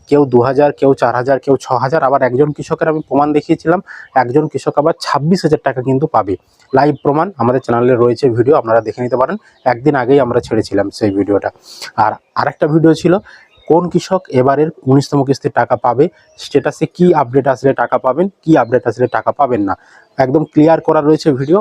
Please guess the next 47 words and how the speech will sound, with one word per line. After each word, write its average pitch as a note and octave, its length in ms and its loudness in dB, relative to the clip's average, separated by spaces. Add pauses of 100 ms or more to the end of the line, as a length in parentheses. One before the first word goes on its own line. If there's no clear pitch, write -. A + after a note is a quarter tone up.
(120)
অবশ্যই B2+ 380 2
চ্যানেলে C3 280 2
গিয়ে C3+ 140 4
দেখে A#2 260 -2
নেবেন। C#3 220 2 (340)
আর A#2 140 2
আপনারা C3 240 0
স্ট্যাটাস D3+ 380 -2
চেক - 160 -2
করে, D#3 160 0
তবে D#3 140 4
একটু D3 160 0
বলে B2+ 200 2
দিচ্ছি D3+ 180 0
এই C#3 100 2
ভিডিওতে B2+ 380 2 (100)
সংক্ষেপে C3 500 -2
যে C3 140 0
আপনারা B2+ 260 2
স্ট্যাটাস B2+ 360 -4
চেক C#3 180 -2
করে D3+ 180 0
দেখে C#3 220 0
নেবেন D#3 220 2 (400)
আপনাদের C3+ 360 2 (300)
এফটিও, D3+ 440 2
আহ, C3 460 4
যেটা, B2+ 260 0 (380)
আহ, B2+ 200 4
সেখানে C#3 360 -4
হচ্ছে C#3 300 -2 (160)
ইয়েস B2+ 300 2
লেখা C#3 260 2
এসেছে C3 280 0
কিনা, D3 200 -2 (120)
বা, C3+ 180 0
আহ, - 500 -4
পিএফএমএস E3+ 560 0
যে D3+ 100 0
স্ট্যাটাস, C#3+ 460 0
পিএফএমএস D3 460 0
স্ট্যাটাস C3+ 340 -4
চেক - 160 -8
করে C#3 160 0
দেখে C3 220 0
নেবেন C#3+ 200 2 (340)
সেখানে D#3+ 380 -2